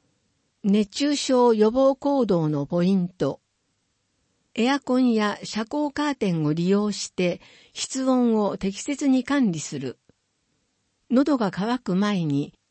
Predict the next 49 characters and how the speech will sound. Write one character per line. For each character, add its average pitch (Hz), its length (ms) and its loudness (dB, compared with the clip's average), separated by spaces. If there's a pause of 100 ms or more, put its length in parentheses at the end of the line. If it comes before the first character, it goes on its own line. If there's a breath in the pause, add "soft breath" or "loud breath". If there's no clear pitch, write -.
こ 294 120 -2
ま 311 140 4
め 220 140 4
に 147 140 0
水 247 280 0
分 262 260 2
補 247 200 -2
給 185 340 -2
を 123 140 -4
す 135 220 -8
る。 135 220 -10 (1000)
体 277 240 -4
調 269 300 -2
が 254 140 -4 (120)
優 247 160 -6
れ 285 140 -2
な 226 160 0
い 165 100 -6
と 202 140 -2
き 165 160 -2
は 143 240 -6 (100)
外 240 300 0
出 240 300 -4
を 220 100 2
控 233 360 -4
え 170 80 -2
る。 123 200 -10 (1300)
特 247 260 -2
別 302 260 0
警 294 220 0
戒 277 300 0
ア 269 80 -2
ラ 269 200 2
ー - 20 -8
ト 160 120 -2
が 165 120 -2
発 185 220 -4 (100)
表 233 180 6
さ 214 180 0
れ 202 120 0
た 185 160 -2
ら、 131 180 -6 (1300)
行 254 320 0
事 277 140 -2
な 269 160 4
ど 175 160 0
は 147 260 -4 (300 soft breath)
中 254 220 -2
止、 220 460 -4